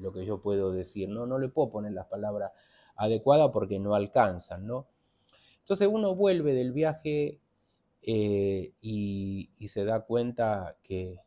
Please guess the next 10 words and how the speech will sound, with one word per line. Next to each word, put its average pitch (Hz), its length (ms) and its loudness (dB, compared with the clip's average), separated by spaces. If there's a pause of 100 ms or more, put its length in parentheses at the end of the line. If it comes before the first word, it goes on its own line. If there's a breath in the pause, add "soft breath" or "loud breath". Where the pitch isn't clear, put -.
(420)
uno 101 500 -6 (600)
nunca 113 420 0
volvió 107 380 4
porque, 107 220 -6
<laughs> 101 220 -10
porque 104 280 0
nunca 110 360 4
fue, 131 440 6 (760)
¿no? 120 440 -4
Y, 98 460 -8